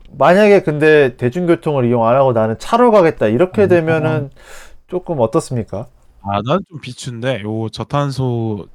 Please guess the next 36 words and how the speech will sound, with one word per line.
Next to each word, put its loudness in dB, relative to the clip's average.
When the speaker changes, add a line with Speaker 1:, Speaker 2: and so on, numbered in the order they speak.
Speaker 2:
시대에 -6
Speaker 1:
아. 2
Speaker 2:
괜찮은 2
선택이라고 -10
보긴 -2
하는데 2
굳이 -6
또 -6
차를 -4
좋아하시는 -6
분도 -10
있으-, -12
있으니까 -8
Speaker 1:
네, -4
어떻게 -2
Speaker 2:
또 2
Speaker 1:
가는 2
게 -2
Speaker 2:
차를 0
Speaker 1:
좋아요? -2
Speaker 2:
타-, -6
차를 4
뭐 2
타고 2
가는 2
건 -2
각자 0
뭐 2
내비 0
찍어주실 -4
<laughs> -6
대로 2
Speaker 1:
아, 2
예. 0
Speaker 2:
가면 2
되고, 2